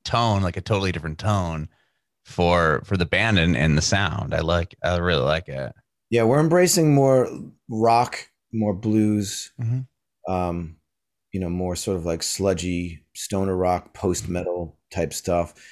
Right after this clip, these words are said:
Speaker 2: And then there's even, like, touches of, like, you know, indie rock in there too. Like, I just, there's nothing off limits.
Speaker 1: Mm-hmm.
Speaker 2: So I think it's, you know, if you're a fan of Times of Grace, you're gonna like this record or maybe love it.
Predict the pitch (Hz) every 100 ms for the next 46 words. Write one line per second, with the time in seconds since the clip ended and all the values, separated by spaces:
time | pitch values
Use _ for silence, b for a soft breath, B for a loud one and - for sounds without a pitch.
0 | B - 98 113 113 123 143 156 127 107
1 | 92 - 92 - 90 90 82 87 87 78
2 | 104 92 78 104 85 73 69 78 65 67
3 | - 92 73 64 67 - - 80 85 -
4 | 95 80 107 104 104 78 76 101 95 60
5 | - - b b b - - 80 76 71
6 | _ _ _ _ _ _ _ _ - 131
7 | 139 156 127 110 - 135 110 90 - B
8 | B - 127 139 - 127 123 - - 107
9 | 104 98 95 90 - 98 98 85 85 95
10 | 104 - 110 104 113 - 110 95 113 101
11 | 92 95 127 -